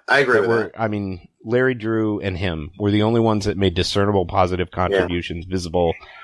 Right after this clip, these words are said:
Speaker 1: I like, uh, Phil, was it Phil Handy too or whatever?
Speaker 2: Yeah. And, yeah, and he's a player development guy too, but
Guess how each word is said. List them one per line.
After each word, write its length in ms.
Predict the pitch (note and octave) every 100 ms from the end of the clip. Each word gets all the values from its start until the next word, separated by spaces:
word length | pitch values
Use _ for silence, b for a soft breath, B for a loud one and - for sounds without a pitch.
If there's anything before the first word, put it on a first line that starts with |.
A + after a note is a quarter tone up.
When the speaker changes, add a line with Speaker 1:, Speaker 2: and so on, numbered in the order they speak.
| B B -
Speaker 1:
I 100 | A3+
like, 240 | F3+ E3+
uh, 380 | C#3+ B2 A2+ A2+ - -
Phil, 320 | C3 A#2 A2+
was 180 | B2 G#2+
it 140 | G2
Phil 180 | - G#2
Handy 360 | A#2 A2 A2+ A#2
too 320 | A#2 A2+ A2+
or 60 |
whatever? 200 | A2 A2 A2
Speaker 2:
Yeah. 260 | D#2 D#2+ - - _ C3+
And, 240 | C#3+ F#2+
yeah, 220 | C#3 A#2
and 100 | A2+
he's 220 | C3 E3 C#3+
a 80 | A2
player 360 | - A2 F#2+
development 420 | F2 F2 E2 D2+
guy 180 | D#2+ D2
too, 360 | D2 D#2+ D2 -
but 960 | E2+ F2 _ _ _ _ _ _ -